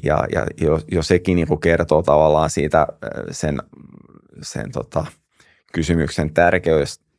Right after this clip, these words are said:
tärkeydestä sen perus-, perusamerikkalaiselle äänestäjälle on se, että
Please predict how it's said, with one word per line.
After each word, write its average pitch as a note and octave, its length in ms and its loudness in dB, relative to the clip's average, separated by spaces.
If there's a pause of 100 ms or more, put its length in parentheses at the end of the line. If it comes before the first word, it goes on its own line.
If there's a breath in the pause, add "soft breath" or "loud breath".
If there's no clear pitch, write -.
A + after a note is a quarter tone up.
(120)
tärkeydestä E2 640 0
sen - 140 -10 (400)
perus-, - 340 0 (160)
perusamerikkalaiselle E2 1000 0
äänestäjälle E2 640 0
on E2 120 -2
se, E2+ 180 4
että D2+ 240 0